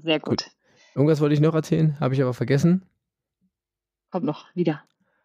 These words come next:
Speaker 2: Kommt bestimmt irgendwann. Wie, was war die Folge mit dem Vergessen die ganze Zeit?
Speaker 1: Ja,
Speaker 2: Ah,
Speaker 1: ja, ja,
Speaker 2: egal.
Speaker 1: da war
Speaker 2: Hab ich
Speaker 1: doch was.
Speaker 2: vergessen. Okay,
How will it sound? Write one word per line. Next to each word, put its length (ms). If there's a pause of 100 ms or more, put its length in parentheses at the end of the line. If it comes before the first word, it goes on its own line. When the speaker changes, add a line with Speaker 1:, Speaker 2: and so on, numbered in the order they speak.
(220)
Speaker 2:
Kommt 200
bestimmt 280
irgendwann. 400
Wie, 160
was 260
war 160
die 80
Folge 300
mit 140
dem 120
Vergessen 480
die 80
ganze 300
Zeit? 460 (240)
Speaker 1:
Ja, 180
Speaker 2:
Ah, 140
Speaker 1:
ja, 240
ja, 160
Speaker 2:
egal. 40
Speaker 1:
da 100
war 80
Speaker 2:
Hab 60
ich 100
Speaker 1:
doch 100
was. 160
Speaker 2:
vergessen. 100 (720)
Okay, 220